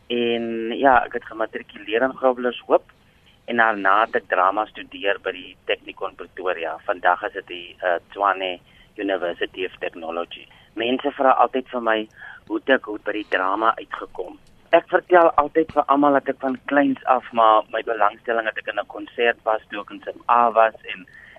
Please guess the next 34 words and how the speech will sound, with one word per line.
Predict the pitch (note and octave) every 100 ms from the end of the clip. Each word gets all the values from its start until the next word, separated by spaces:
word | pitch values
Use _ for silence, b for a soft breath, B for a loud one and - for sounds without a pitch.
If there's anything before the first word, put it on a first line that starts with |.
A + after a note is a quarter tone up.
| B
ek | B2+
het | - -
altyd | B2+ C#3+
gedroom, | - B2 A#2 A#2+
ek |
het | B2
altyd | - A#2+ C3
vir | B2+
myself | A#2+ - A2+ A2
gesê | A2+ - G#2
die | - -
eerste | A#2 -
akteur | - - _ A#2 G#2+
of | G#2
aktrise | G#2 - - - G#2+
wat | G2 G2
ek | G2
gaan | G2+ F#2
ontmoet, | - - C#4 F#4+ _ B B B
gaan | B A#2+
ek | A#2
vir | A#2 G#2+
daai | F2+ G#2+
persoon | A#2 - A2 A2
vra | - G#2+ G2+
om | G2+
vir | G2+
my | F#2+
te | -
help | G2 E2+ F#2+ -
om | F#2+ G2
in |
die | F#2+ F2
bedryf | F#2+ F2 F2